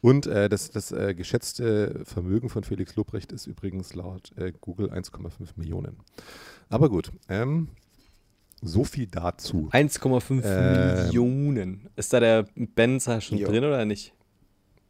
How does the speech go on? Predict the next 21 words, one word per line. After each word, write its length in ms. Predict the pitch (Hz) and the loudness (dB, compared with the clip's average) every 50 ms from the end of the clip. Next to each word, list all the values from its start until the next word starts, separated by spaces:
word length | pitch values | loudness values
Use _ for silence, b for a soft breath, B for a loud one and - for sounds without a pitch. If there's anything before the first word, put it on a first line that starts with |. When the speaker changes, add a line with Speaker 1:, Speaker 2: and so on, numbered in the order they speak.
| _ _ _ _ - 90 - 62 87 | _ _ _ _ -14 -12 -10 -10 -10
Speaker 1:
Ich, 160 | 90 - - - | -10 -12 -14 -12
der 140 | - 87 82 | -8 -8 -6
ist 60 | 82 | -6
ja 60 | 95 | -6
geleast. 460 | 82 78 71 71 80 82 - - - - - - - 208 196 | -6 -8 -8 -10 -10 -10 -10 -8 -10 -10 -12 -12 -16 -10 -4
Ähm, 200 | - 92 82 90 | 0 4 8 10
<laughs> 1200 | 87 90 - - - - - - - - _ - - - - - - - - - - - _ _ - | 10 8 8 6 -2 -8 -12 -14 -16 -16 _ -20 -20 -20 -20 -20 -20 -20 -20 -20 -20 -20 _ _ -4
äh, 840 | - 107 104 104 104 104 104 101 101 101 101 101 98 101 98 98 101 107 | -2 0 2 4 4 4 4 4 4 4 4 4 4 2 2 2 0 -2
mein 440 | - 95 82 80 87 110 170 190 | -4 -4 0 2 2 4 4 4
Speaker 2:
Das 60 | 135 95 | 4 2
Speaker 1:
nächstes 280 | - - - - - - | 2 0 -2 -4 -4 -2
Speaker 2:
kann, 100 | 101 120 | 0 0
Speaker 1:
Lied. 40 | |
Speaker 2:
der 80 | 117 - | 0 0
ist 160 | - - - | 0 -2 -4
geleast? 500 | - - 85 87 117 120 - - - - b b b b b b b b b _ _ _ _ _ _ _ _ _ _ _ _ _ _ _ _ _ _ - - | -4 -6 -8 -6 -6 -6 -6 -6 -8 -10 b b b b b b b b b _ _ _ _ _ _ _ _ _ _ _ _ _ _ _ _ _ _ -16 -12
Speaker 1:
Der 60 | 127 | -12
ist 100 | 110 - - | -12 -10 -10
geleast. 200 | 98 87 90 98 | -10 -8 -6 -4
Speaker 2:
Der 80 | 92 | -4
ist 200 | 92 - - - | -4 -6 -8 -12